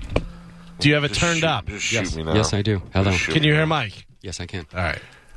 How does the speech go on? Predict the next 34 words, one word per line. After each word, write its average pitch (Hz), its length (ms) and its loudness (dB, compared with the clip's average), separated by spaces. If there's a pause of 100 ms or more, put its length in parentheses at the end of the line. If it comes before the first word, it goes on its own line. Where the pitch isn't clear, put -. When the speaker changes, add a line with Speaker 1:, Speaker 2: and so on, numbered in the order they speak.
(100)
Speaker 2:
Are 92 80 4
you 104 140 6
listening 113 360 2
to 101 120 -2
the 90 80 2
show? 73 340 0 (200)
Speaker 3:
Yes, 98 200 2
sir. - 180 -2 (1200)
Speaker 2:
I 90 120 4
need 95 220 2
your, 90 220 4
as, 87 460 0
as 87 160 4
Spanish's 98 480 0
father 85 340 2
and 78 80 -2
closest 80 400 -2
friend. 60 380 -4
Speaker 3:
Yes. 87 300 0 (400)
Speaker 2:
I 85 120 4
need 87 240 0
your 82 140 6
opinion 78 560 -2
on 73 240 2
this, 73 300 0
on 71 240 0
what's 69 160 0
happening. 71 420 0
I, 80 380 2 (260)
Spanish 90 460 2
just 80 180 0
lied 82 480 2
to - 140 -10
me 71 260 -2